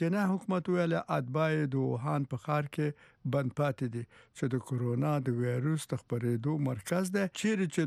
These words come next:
دوی هم دغلته محفوظ دي. دغه اعلان نه په داسې وخت کې وشو چې په دغه ښار کې د بند پاتې تقریباً د سلو تنو کینایانو کورنۍ وو د دوی د راایستلو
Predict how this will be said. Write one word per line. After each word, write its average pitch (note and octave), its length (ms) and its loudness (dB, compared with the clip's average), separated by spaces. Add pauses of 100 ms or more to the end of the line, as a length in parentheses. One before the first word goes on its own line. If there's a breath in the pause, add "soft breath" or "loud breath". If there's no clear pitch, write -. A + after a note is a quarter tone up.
دوی F3 140 4 (100)
هم C#3+ 460 0
دغلته F3+ 440 0 (600 loud breath)
محفوظ C#3 580 0
دي. B2+ 80 -4 (500 soft breath)
دغه F#3+ 240 4
اعلان F3+ 320 2 (180)
نه D3+ 140 2
په D3 60 0 (100)
داسې D3+ 260 0
وخت C3 220 -2
کې C3 100 -4
وشو D#3 240 0
چې C#3+ 240 -4
په B2+ 160 -2
دغه B2+ 240 -2
ښار D3+ 320 -2
کې D3 180 -2
د C3 80 -2 (120)
بند C3+ 260 0
پاتې D3+ 400 -2
تقریباً C#3+ 680 -2
د B2+ 140 -4
سلو D#3+ 340 0 (300)
تنو D#3 240 0 (140)
کینایانو C#3+ 680 0 (140)
کورنۍ C#3 480 0
وو B2+ 100 0 (480 loud breath)
د C3+ 160 2
دوی D#3 240 2
د C#3 140 -2
راایستلو D3 500 -2